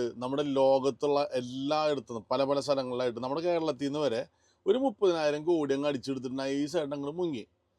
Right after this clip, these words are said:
അപ്പോ ആരാണ് ഈ റൂജ? ഇവളിത് എങ്ങനെയാണ് ചെയ്തത്? ഇവളുടെ വായല നാവ് എന്ന് പറഞ്ഞാൽ അടിപൊളിയാ, വിരൽത്തുമ്പിലാണ് നിൽക്കേണ്ട ആൾക്കാരെ നൈസായിട്ട് പറ്റിച്ച അവള്. അതുപോലെ തന്നെ എഫ് ബി ഐ നോക്കിക്കൊണ്ടിരിക്കുന്ന most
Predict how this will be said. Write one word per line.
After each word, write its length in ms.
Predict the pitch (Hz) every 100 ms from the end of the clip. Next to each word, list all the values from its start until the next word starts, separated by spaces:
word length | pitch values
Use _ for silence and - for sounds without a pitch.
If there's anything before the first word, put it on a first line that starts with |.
| _ _ _
അപ്പോ 200 | 165 175 214 - 180
ആരാണ് 400 | 185 202 214 220
ഈ 80 | 220 196
റൂജ? 240 | 165 123 117 - _ _
ഇവളിത് 220 | 170 190 185
എങ്ങനെയാണ് 340 | 175 185 190 180
ചെയ്തത്? 280 | 175 151 131 117
ഇവളുടെ 220 | 139 175 175
വായല 340 | 165 160 160 180 185
നാവ് 200 | 175 170
എന്ന് 120 | 175
പറഞ്ഞാൽ 160 | 170
അടിപൊളിയാ, 420 | 151 156 156 135 104 - _ 139
വിരൽത്തുമ്പിലാണ് 640 | 147 156 151 170 180 185
നിൽക്കേണ്ട 260 | 180 165 165
ആൾക്കാരെ 340 | 165 143 151 156
നൈസായിട്ട് 320 | 151 139 139 147
പറ്റിച്ച 260 | 131 113
അവള്. 220 | 123 110 90 _ _ _ _
അതുപോലെ 340 | 151 165 180 185 202
തന്നെ 160 | 202 208 -
എഫ് 220 | 165 -
ബി 80 | 170 185 196
ഐ 40 |
നോക്കിക്കൊണ്ടിരിക്കുന്ന 840 | 208 196 156 160 170 170 180 175 180 170 160
most 380 | 165 165 -